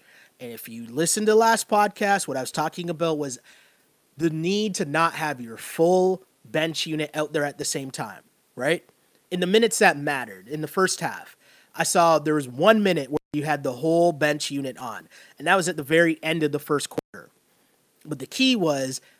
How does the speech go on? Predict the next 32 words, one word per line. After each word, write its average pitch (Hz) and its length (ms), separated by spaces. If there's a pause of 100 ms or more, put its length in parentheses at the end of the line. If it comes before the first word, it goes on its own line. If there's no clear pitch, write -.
to - 140 (100)
end 254 240
the 240 60
first, - 500 (120)
to 147 160
pretty 208 280
much, 208 240 (140)
uh, 180 80 (140)
up 214 120
until 220 280
that 175 240
point, 113 240
right? 139 240
Up 170 160
until 202 200
the 175 80
last 151 320
minute 143 200
of 127 80
the 127 80
first - 260
quarter, 180 380 (280)
you 175 120
saw 202 240
a - 20
lineup 160 380
that 147 100
had 131 280
Siakam 202 760 (320)
with 127 100
Jeremy 202 380
Lin, 175 320